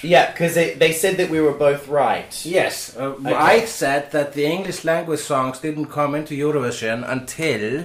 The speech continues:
Speaker 1: Till Selma.
Speaker 2: Till Selma, yes.
Speaker 1: Yeah.
Speaker 2: You said it happened way before.
Speaker 1: And the person, I do remember from memory, they, they said that we were both right
Speaker 2: Mm-hmm.
Speaker 1: because it had p-, happened twice.
Speaker 2: Okay, you look it up, I will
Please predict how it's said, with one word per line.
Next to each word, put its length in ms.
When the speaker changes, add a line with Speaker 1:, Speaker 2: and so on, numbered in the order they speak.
Speaker 1:
Till 160
Selma. 460
Speaker 2:
Till 120
Selma, 440
yes. 400
Speaker 1:
Yeah. 260
Speaker 2:
You 160
said 180
it 60
happened 300
way 140
before. 360
Speaker 1:
And 360
the 40
person, 240
I 20
do 60
remember 320
from 260
memory, 680
they, 360
they 160
said 220
that 160
we 100
were 140
both 220
right 480
Speaker 2:
Mm-hmm. 560
Speaker 1:
because 600
it 160
had 320
p-, 60
happened 440
twice. 720
Speaker 2:
Okay, 220
you 140
look 180
it 100
up, 180
I 100
will 80